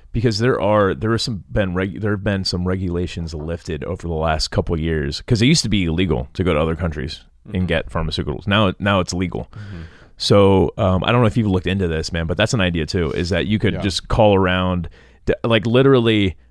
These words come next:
Speaker 1: just Google help buying pharmaceuticals from other countries. And there are, s-, my, my grandmother, uh, that's how we found her some cheaper prescriptions. Like, there's literally a company
Speaker 2: Mm-hmm.
Speaker 1: that helps you aggregate,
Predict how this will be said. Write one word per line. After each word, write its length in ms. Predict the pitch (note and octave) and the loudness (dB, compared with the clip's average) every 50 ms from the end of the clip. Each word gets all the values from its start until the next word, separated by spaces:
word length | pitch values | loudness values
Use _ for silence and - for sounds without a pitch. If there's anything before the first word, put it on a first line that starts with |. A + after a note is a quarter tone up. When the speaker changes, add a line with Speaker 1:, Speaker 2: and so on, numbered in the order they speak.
| _ - _ _ - | _ -20 _ _ -6
Speaker 1:
just 260 | A2 A#2+ B2 F#2 G2+ | 0 0 0 0 2
Google 420 | G#2+ B2 B2 C3 A#2 A2+ G#2 F#2 F#2 | 2 4 4 6 6 4 4 4 2
help 480 | F2+ - - - A2+ G#2+ G#2 - - - - - - _ - | 0 -2 0 2 2 2 2 0 -4 -6 -6 -20 -20 _ -14
buying 480 | - G2+ G#2 G2+ G2 G2+ G2+ G2 G2 G2 | -6 -2 0 0 2 0 0 0 -2 -4
pharmaceuticals 760 | F#2+ - A#2 G2 G2 G2 G2 - - G#2+ G2 G2 F#2 F#2 F#2 | -4 -2 -2 0 0 0 -2 0 0 0 -2 0 -2 -4 -4
from 140 | - - - - | -4 -8 -4 -4
other 160 | - F#2+ F2+ F2 | -2 -2 -2 -2
countries. 400 | - G2+ F#2 F2 F2+ F#2 E2+ - | -2 -4 -4 -2 -2 -4 -6 -6
And 220 | - - G2 F#2+ F#2+ | -6 -6 -4 -2 0
there 160 | G#2 G2+ E2 | 0 2 2
are, 240 | F#2+ G2+ F#2+ F#2 F2 | 0 0 0 -2 -2
s-, 180 | - - - | -4 -6 -6
my, 200 | - A2 A2 G#2+ G2 G2+ _ | -4 -4 -4 -4 -6 -12 _
my 120 | - G#2 F#2+ | -6 -6 -6
grandmother, 680 | F#2+ F2 F#2 G2 A2 A2 G2+ F#2 F2 E2+ E2 D#2+ D#2+ - - - - _ _ _ _ - | -4 -4 -4 -4 -2 -2 -2 -4 -4 -4 -6 -8 -10 -14 -20 -20 -20 _ _ _ _ -8
uh, 180 | G2+ G2+ F2+ | -4 -4 -2
that's 200 | F2 F#2+ G2+ - | 0 -2 -2 0
how 160 | - A2 F#2+ F#2+ | 2 2 2 2
we 160 | F2 G2 G2 | 2 0 0
found 240 | - - F#2 F2 F2 | 0 0 0 2 2
her 280 | G2+ G2 F#2+ F#2+ D2 - | 2 2 2 2 0 0
some 420 | - - F2 E2+ E2 E2 D#2+ D#2+ - - | -2 0 0 -2 -2 -4 -6 -8 -10 -8
cheaper 260 | - - G#2+ - F2 | -4 -4 -2 -2 -2
prescriptions. 640 | - F#2 E2+ - - G2 F#2 - - E2+ E2+ E2 F2+ | -4 -4 -6 -2 -2 -2 -2 -2 -2 -4 -4 -2 -2
Like, 140 | F2+ F2 E2+ | -4 -4 -2
there's 180 | - F#2+ F2 | -2 -2 -2
literally 380 | F2+ F#2 F#2+ G2+ G2+ F#2+ F#2 E2+ | 0 2 2 4 4 4 2 2
a 60 | E2 | 0
company 580 | E2 - - - F#2 - F2 D#2+ C#2+ D2 D2 - - | -2 -2 -2 -2 0 -2 -2 -4 -2 -6 -8 -8 -12
Speaker 2:
Mm-hmm. 240 | G2 F2+ F#2+ F#2 F2 E2+ | -16 -14 -14 -16 -10 -6
Speaker 1:
that 100 | F2 F2 | -4 0
helps 260 | F2 F#2+ F#2+ - - | 0 0 0 0 -2
you 60 | - - | -4 -6
aggregate, 720 | - F2+ F#2+ G2 F#2 F#2 F2 E2+ D#2+ D2+ C#2+ C2+ - - | -4 -4 -4 -2 -2 -4 -4 -4 -4 -4 -4 -6 -8 -10